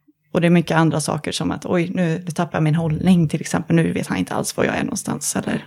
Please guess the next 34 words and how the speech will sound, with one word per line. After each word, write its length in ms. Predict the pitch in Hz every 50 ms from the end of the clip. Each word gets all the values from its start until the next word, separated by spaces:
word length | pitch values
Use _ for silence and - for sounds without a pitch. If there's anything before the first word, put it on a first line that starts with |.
| - _ _
hon 280 | _ - 185 170 170 160
då, 160 | 165 175 160 -
beroende 300 | 185 170 170 160 160 151
på 60 | -
vem 120 | - 175 160
som 140 | - 180 151
för. 140 | - - - - - - - - - - - - - - - 185
Ehm, 380 | 165 156 160 160 156 156 160 - - _ _ _ _ _ _ _ _ _ _ _ _ _ _ _ - - - - - -
så 180 | - - 180
jag 140 | 180 180 202
upplever 300 | 214 208 - 165 160 160
att, 140 | 160 - -
ja, 240 | - 190 196 196 190 - 226 -
man, 300 | 196 190 180 175 - - - -
man 160 | 233 269 262
blir 140 | - - -
en 120 | 226 240
bättre 420 | 220 180 - - - 185 175 175 165 - _ _ - - - - - - - _
dansare 560 | - 185 190 170 147 - - 165 202 240 226
av 80 | 185
att 120 | 180 175 180
veta 240 | 170 165 156 - 160
båda 220 | 151 160 160 -
rollerna. 420 | - - - 202 202 196 190 180 -
Man 160 | - 196 196
får 140 | 196 - 202
en 80 | 185 175
större 240 | - - 156 151 147
förståelse, 720 | 160 151 - - 160 147 143 143 147 151 156 - - 185 - - _ _ _ _ _ _ _ _ - -
skulle 200 | - 233 170 143
jag 80 | 127
säga, 240 | - - - - -
för 120 | - -
dansen. 340 | - - - 185 - - 208